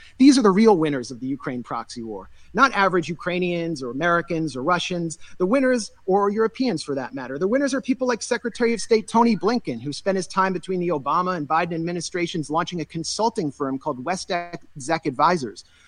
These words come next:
which secured lucrative government contracts for intelligence firms and the arms industry. Blinken's former partners at West Exec include Director of National Intelligence Avril Haines,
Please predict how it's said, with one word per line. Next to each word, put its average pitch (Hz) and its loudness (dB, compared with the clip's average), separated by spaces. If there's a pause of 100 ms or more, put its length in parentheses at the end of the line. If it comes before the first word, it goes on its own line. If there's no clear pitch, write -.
(180)
which - -4
secured 214 2
lucrative 208 2
government 185 2
contracts 190 -2
for 151 -6
intelligence 185 -2
firms 185 -2
and 151 -2
the 143 0
arms 143 0
industry. - -10 (360)
Blinken's 160 -2
former 156 -2
partners 165 -2
at - -12
West 190 -4
Exec 175 -4
include 156 -2
Director 151 -2
of 135 0
National 147 -4
Intelligence 170 -2
Avril 143 -4
Haines, 190 0